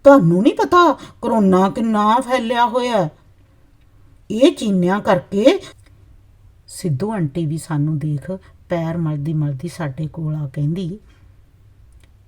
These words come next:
"ਇਹ ਬਿਮਾਰੀ ਚੀਨਿਆਂ ਨੇ ਛੱਡੀ ਹੈ ਦੁਨੀਆ ਨੂੰ ਖਤਮ ਕਰਨ ਲਈ। ਕ੍ਰਿਸਟੀ ਤਾਂ ਇੱਥੇ ਰਹਿੰਦੀ ਨਾ, ਸਾਡੇ ਗੁਆਂਢ 'ਚ। ਨਾ ਚੀਨ ਗਈ, ਨਾ ਹੀ ਕੋਈ ਚੀਨ ਤੋਂ ਇਹਦੇ ਘਰ ਆਇਆ,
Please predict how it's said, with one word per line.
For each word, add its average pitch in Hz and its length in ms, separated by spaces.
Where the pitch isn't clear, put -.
"ਇਹ 214 180
ਬਿਮਾਰੀ 190 440
ਚੀਨਿਆਂ 160 480
ਨੇ 180 120
ਛੱਡੀ 151 460
ਹੈ 269 140
ਦੁਨੀਆ 196 420
ਨੂੰ 175 140
ਖਤਮ 190 460
ਕਰਨ 180 300
ਲਈ। 160 600
ਕ੍ਰਿਸਟੀ 214 460
ਤਾਂ 262 140
ਇੱਥੇ 233 420
ਰਹਿੰਦੀ 202 320
ਨਾ, 180 380
ਸਾਡੇ 208 420
ਗੁਆਂਢ 190 320
'ਚ। 196 200
ਨਾ 214 320
ਚੀਨ 170 460
ਗਈ, 165 260
ਨਾ 220 280
ਹੀ 247 140
ਕੋਈ 240 200
ਚੀਨ 226 320
ਤੋਂ 214 200
ਇਹਦੇ 196 180
ਘਰ 269 300
ਆਇਆ, 165 400